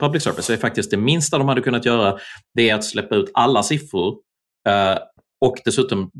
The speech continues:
borde alla nyhetssändningar också ligga kvar så att de är sökbara, så att man kan faktiskt hitta vad de har sagt och inte plocka bort dem efter en vecka. Det hade varit ett, ett, ett, ett ganska bra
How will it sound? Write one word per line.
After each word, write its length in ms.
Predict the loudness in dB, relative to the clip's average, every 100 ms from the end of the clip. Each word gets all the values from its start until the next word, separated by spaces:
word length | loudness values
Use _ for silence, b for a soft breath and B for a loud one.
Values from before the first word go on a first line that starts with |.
| -8 0
borde 200 | 2 4
alla 320 | 2 2 0
nyhetssändningar 1000 | 0 0 0 -4 -8 -6 -2 0 0 0
också 260 | -2 -2
ligga 240 | -2 0 -2
kvar 360 | 0 -2 0
så 120 | -4 -4
att 60 |
de 120 | -2
är 40 | -2
sökbara, 960 | 0 0 -2 -8 _ 0 2 2 0 -6 -10
så 140 | -6
att 120 | -4
man 120 | -4 -6
kan 240 | -6 -6
faktiskt 360 | -10 -10 -8 -6
hitta 200 | -4 -4
vad 100 | -2
de 80 |
har 60 | -2
sagt 280 | -2 -4 -6
och 60 |
inte 200 | -10 -10
plocka 300 | -8 -6 -2
bort 220 | 0 0 -2
dem 140 | -4
efter 200 | -4 -6
en 120 | -6 -8 -12 -6
vecka. 320 | -6 -4 -8 -8 B B B -20 -20 -14 -8 2
Det 160 | 4
hade 200 | 4 2
varit 360 | 4 4 2 2
ett, 180 | 0 -2
ett, 200 | -6 -4
ett, 200 | -4 -4
ett 140 | -6
ganska 260 | -4 -4 -6 -10 -16 -16 -12 -2
bra 380 | 2 2 2